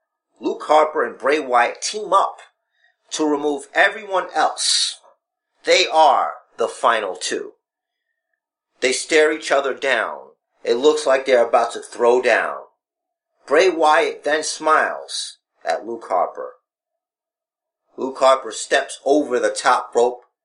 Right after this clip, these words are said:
and jumps to the floor. It is Bray Wyatt versus Roman Reigns for the heavyweight championship. Luke Harper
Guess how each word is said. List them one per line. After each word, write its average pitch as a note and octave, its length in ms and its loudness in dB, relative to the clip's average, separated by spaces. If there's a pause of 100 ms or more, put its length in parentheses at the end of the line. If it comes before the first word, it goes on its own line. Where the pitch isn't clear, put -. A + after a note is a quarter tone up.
(220)
and F#2+ 180 -10
jumps - 420 -6
to G2 140 -18
the G2+ 100 -12
floor. A1+ 440 -14 (920)
It - 80 -10
is - 240 -20
Bray C3+ 280 2
Wyatt A#2+ 540 2
versus A2 420 -6
Roman A2+ 340 0
Reigns F2+ 680 -8 (260)
for A2 160 -6
the G2 120 -2
heavyweight G2+ 640 -8
championship. - 920 -12 (2250)
Luke G#2+ 220 -6
Harper A2+ 500 0